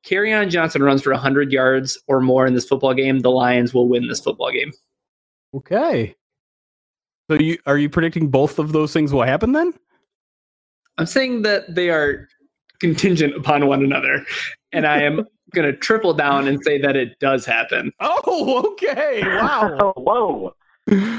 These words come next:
Speaker 2: Woo. Wow.
Speaker 1: Oh
Speaker 2: Okay.
Speaker 1: my
Speaker 2: If you go
Speaker 1: goodness.
Speaker 2: two in a row this week, if you go back to back, half, half back to back to back, I'm gonna be
Speaker 1: <laughs>
Speaker 2: very, I'm gonna be very impressed.
Speaker 1: I'm done making predictions if I get this right.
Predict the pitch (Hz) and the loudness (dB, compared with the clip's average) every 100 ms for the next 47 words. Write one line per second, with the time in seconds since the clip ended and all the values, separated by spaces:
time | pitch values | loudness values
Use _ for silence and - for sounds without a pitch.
0 | 214 - - 440 453 370 294 180 151 - | -10 -16 -6 -2 0 -2 -4 -8 -8 -8
1 | - - - - - 139 151 120 107 165 | -8 -12 -16 -16 -4 0 0 2 2 2
2 | 147 113 123 165 226 240 240 262 262 233 | 0 0 -2 -2 0 0 0 -2 -2 0
3 | 226 226 185 - 147 139 135 - 156 190 | 0 0 -4 -2 0 0 0 -6 -6 -4
4 | 233 220 214 233 - 202 214 160 135 _ | -2 -2 -2 -4 -6 -2 0 -2 -4 _
5 | _ _ _ 170 180 - _ 170 180 190 | _ _ _ -2 -2 -6 _ -6 -4 -4
6 | 190 202 180 185 202 190 151 120 - _ | -2 -2 -2 0 0 2 0 -2 -8 _
7 | 160 254 226 - 190 143 151 151 196 175 | -4 0 0 0 -2 -2 -2 0 0 -2
8 | 220 - 170 170 214 190 170 175 175 160 | -4 -10 -8 -2 0 0 0 0 2 0
9 | 165 135 151 139 - _ 185 202 185 139 | 0 0 0 -4 -10 _ 0 0 -2 0
10 | 170 180 170 160 160 165 147 - 147 151 | 0 0 0 0 0 0 0 0 0 0
11 | 151 135 - 147 135 135 - 123 139 135 | 0 2 2 0 2 0 0 -2 0 0
12 | 135 | -2